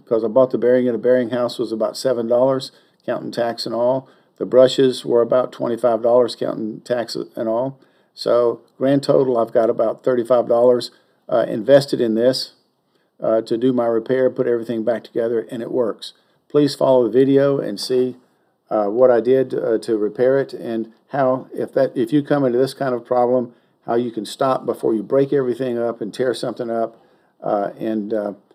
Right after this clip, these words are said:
go ahead and change out your brushes. As long as your commutator's in pretty good shape, then you don't have any problem at all. Change out your brushes, put everything back together, and go about your business.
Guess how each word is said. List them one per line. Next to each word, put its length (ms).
go 200
ahead 200
and 140
change 260
out 180
your 80
brushes. 500
As 140
long 240
as 100
your 100
commutator's 760
in 80
pretty 220
good 180
shape, 340
then 180
you 120
don't 160
have 180
any 140
problem 440
at 60
all. 220
Change 280
out 200
your 80
brushes, 420
put 200
everything 380
back 220
together, 460
and 480
go 140
about 300
your 80
business. 460